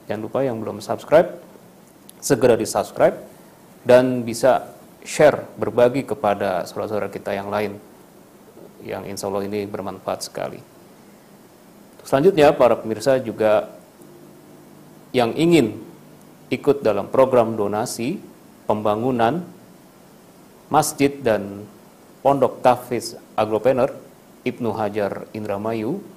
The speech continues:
beasiswa seratus persen, bisa melalui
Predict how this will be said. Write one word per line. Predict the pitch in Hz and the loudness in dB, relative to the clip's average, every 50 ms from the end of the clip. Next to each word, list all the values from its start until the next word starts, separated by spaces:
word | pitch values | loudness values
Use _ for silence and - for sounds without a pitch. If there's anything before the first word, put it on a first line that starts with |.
| - - - - - - - - - - - - - - | -20 -20 -20 -20 -20 -20 -20 -20 -20 -20 -20 -20 -12 -6
beasiswa | 104 101 - 120 107 - - 104 | -6 -6 -4 -6 -8 -4 -4 -4
seratus | 92 - 110 - 98 - | -4 -4 -6 -8 -8 -10
persen, | - - 113 110 - 143 151 180 196 - - - - - - - - - - - - - - - - - - - | -6 -6 -6 -2 0 0 0 0 0 -6 -10 -16 -20 -20 -20 -20 -20 -20 -20 -20 -20 -20 -20 -20 -20 -20 -12 -8
bisa | 123 120 - 143 143 151 156 151 | -6 0 4 6 8 6 6 4
melalui | 139 117 110 110 117 120 123 135 143 147 151 160 156 | 2 0 0 0 0 0 2 2 4 4 4 2 0